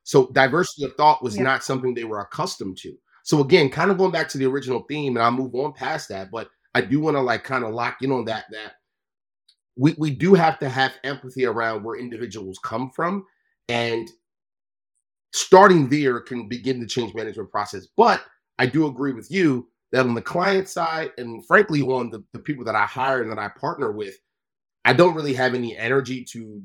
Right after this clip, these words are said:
Speaker 1: do the change management process at times. I'm in the middle, though. I, I've realized that there is value there.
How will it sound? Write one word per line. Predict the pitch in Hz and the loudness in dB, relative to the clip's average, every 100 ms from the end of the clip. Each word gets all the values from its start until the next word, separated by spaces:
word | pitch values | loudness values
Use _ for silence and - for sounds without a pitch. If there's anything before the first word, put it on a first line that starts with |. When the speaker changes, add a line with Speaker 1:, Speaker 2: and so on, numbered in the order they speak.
| 87 | -12
Speaker 1:
do | 117 | -6
the | 123 | -4
change | 143 156 160 | 0 0 0
management | 165 170 170 180 | -2 -4 -4 -6
process | - 165 175 180 - | -2 0 0 -2 -6
at | 160 | -6
times. | 180 190 202 - - | -2 -2 -2 -6 -2
I'm | 131 | 2
in | 151 | 4
the | 139 | 2
middle, | 123 139 | 2 0
though. | 156 170 | 0 2
I, | 160 123 113 | 4 2 0
I've | 110 | -4
realized | 117 135 131 131 120 | -2 0 0 -2 -4
that | 113 - | -6 -8
there | 120 | -8
is | 117 127 | -2 -2
value | 107 113 143 165 | 0 -2 0 -2
there. | 180 202 | -2 -4